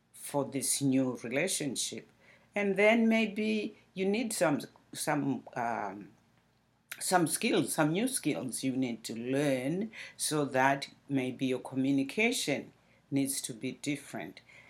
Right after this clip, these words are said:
Uh, let's look at your environment, you know, your thinking, your, what you're actually doing physically, perhaps, you know, your spiritual thinking. Are you, are you bringing your spirituality into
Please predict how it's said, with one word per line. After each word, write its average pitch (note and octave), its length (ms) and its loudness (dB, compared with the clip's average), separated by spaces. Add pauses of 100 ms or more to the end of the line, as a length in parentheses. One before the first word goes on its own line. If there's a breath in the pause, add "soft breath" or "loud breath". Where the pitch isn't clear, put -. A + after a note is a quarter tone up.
(200 loud breath)
Uh, C#3+ 280 0
let's D3 240 0
look E3 200 0
at E3 240 2
your D#3+ 160 0
environment, D3 1080 -2 (260)
you C3+ 100 -4
know, C3+ 200 -4
your C3 260 -2
thinking, E3+ 1040 0 (460 loud breath)
your, B2 320 -4
what A#2+ 560 -4
you're C3 140 4
actually A#2 420 -4
doing F#3 560 2
physically, F#3 960 -2 (760 loud breath)
perhaps, C#3 920 -2
you E3+ 180 -2
know, E3+ 100 2
your F3 200 0
spiritual G#3+ 720 -2
thinking. - 560 -2
Are C3+ 140 0
you, C3+ 260 0 (380 loud breath)
are C#3+ 100 4
you D3 160 2
bringing D#3+ 460 0
your D3 160 0
spirituality D#3 1200 -2
into C#3 460 0